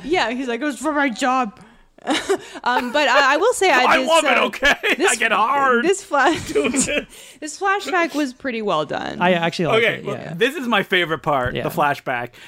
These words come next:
Speaker 2: because <laughs> it, number one, it is, like, a sold-out audience to see, like, a dummy show,
Speaker 3: Which is,
Speaker 2: which
Speaker 3: okay.
Speaker 2: is such a funny idea.
Speaker 3: Not only that, but they built this entire huge theater. It's called the Guignol Theater,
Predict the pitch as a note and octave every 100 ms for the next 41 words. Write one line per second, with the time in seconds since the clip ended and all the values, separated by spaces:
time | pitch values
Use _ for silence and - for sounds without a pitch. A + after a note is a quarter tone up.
0 | - G3+ A#3+ A3 - G3+ - A3 A#3 G#3+
1 | F3 D#3 C#3+ - - - - B3 B3 G#3
2 | F#3+ G3+ F3+ F3 - G#3 G#3 A3 G#3+ G#3
3 | G3 F3+ F3 D#3 D#3 - - - - G#3
4 | F#3+ F#3+ F3 D#3 E3 D#3+ D3+ D3+ D3 F3
5 | C#4+ - D4 B3+ A3 - F3+ - - A3+
6 | - - C4 - - A#3 G3+ F#3 D#3 G3+
7 | G#3 B3 E4 C4 A#3+ F#3+ F3+ G3 D#3+ -
8 | F#3 F#3 E3 - G#3 A3 G3+ - G3 -
9 | - A3 C4 A#3 - - F4 F#4 D#4+ G3+
10 | - A#3+ F3+ C3+ C3+ - F3+ D#3 C3+ F#3+
11 | G#3 F#3+ F3 D#3+ - F3 D3 C3+ C3+